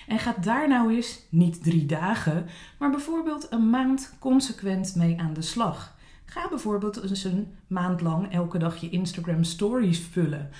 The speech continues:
Of als jij meer, eh, bent van het bloggen, ga dan eens consequent twee keer per week een blog schrijven. Of als je al wel een nieuwsbrief aanmeldlijst hebt,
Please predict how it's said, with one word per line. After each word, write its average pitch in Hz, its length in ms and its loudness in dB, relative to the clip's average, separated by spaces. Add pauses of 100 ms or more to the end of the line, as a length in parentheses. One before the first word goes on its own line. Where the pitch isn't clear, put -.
(440)
Of 208 500 4
als 196 220 -2
jij 185 260 0
meer, 180 400 2
eh, 170 100 2 (120)
bent 175 240 2
van 165 140 -2
het 147 160 -2
bloggen, 202 500 2 (320)
ga 269 260 -2
dan 214 140 2
eens 202 180 -2
consequent 180 640 -2
twee 165 200 -2
keer 170 140 -4
per 170 160 0
week 156 240 -2
een 190 200 0
blog 262 280 2
schrijven. 160 640 -2 (440)
Of 247 400 2
als 240 240 0
je 240 80 -2
al 220 180 -2
wel 220 280 -2
een 208 100 4
nieuwsbrief 262 520 2
aanmeldlijst 160 840 0
hebt, 143 440 -2